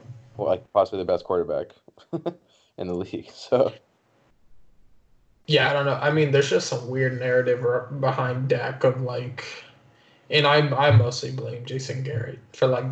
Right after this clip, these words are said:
Speaker 2: most of their losses. You know, the
Speaker 1: Oh, yeah.
Speaker 2: schemes of the game. You know, and I think,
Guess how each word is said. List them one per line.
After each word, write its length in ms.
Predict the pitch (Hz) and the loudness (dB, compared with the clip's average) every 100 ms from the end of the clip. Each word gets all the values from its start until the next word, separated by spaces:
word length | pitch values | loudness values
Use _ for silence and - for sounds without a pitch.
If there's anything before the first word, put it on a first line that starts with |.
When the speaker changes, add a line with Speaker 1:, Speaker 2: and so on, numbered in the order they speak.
| - - | -8 -2
Speaker 2:
most 320 | 131 127 - | 2 2 2
of 80 | 131 | 0
their 140 | 127 | 0
losses. 840 | 127 135 - 143 147 147 - - _ _ _ _ | 0 -4 -2 0 0 0 -6 -14 _ _ _ _
You 100 | 139 | 4
know, 100 | 131 | 4
the 80 | 123 | 4
Speaker 1:
Oh, 340 | 120 - - 127 | 0 -4 0 2
yeah. 180 | 127 | 2
Speaker 2:
schemes 60 | 127 | 2
of 120 | 123 | 0
the 80 | 127 | -2
game. 540 | 127 123 127 139 147 - _ _ - 110 - _ _ | -2 -2 0 0 -2 -8 _ _ -6 -6 -6 _ _
You 80 | 131 | 0
know, 220 | 127 120 | 2 2
and 200 | - 131 | 0 0
I 120 | 127 | 2
think, 380 | 131 139 135 - | 2 2 0 -4